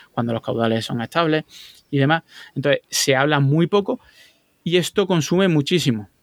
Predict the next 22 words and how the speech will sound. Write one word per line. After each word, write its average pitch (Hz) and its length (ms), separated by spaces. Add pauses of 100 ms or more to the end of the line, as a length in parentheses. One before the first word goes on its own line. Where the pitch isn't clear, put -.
(360)
¿vale? 160 360
El 131 240
tener 143 320
grandes 160 320
caudales, 165 420 (140)
eh, 127 480
necesita, 135 760 (220)
eh, 127 440 (440)
eh, 123 200
consumir, 131 640 (100)
em, 117 720 (600)
mucha 139 380
cantidad 131 300
de 123 40
energía. 127 400
Date 131 240
cuenta 165 340
que 123 200 (300)
cuando 123 400
yo, 143 200
por 151 100
ejemplo, 131 440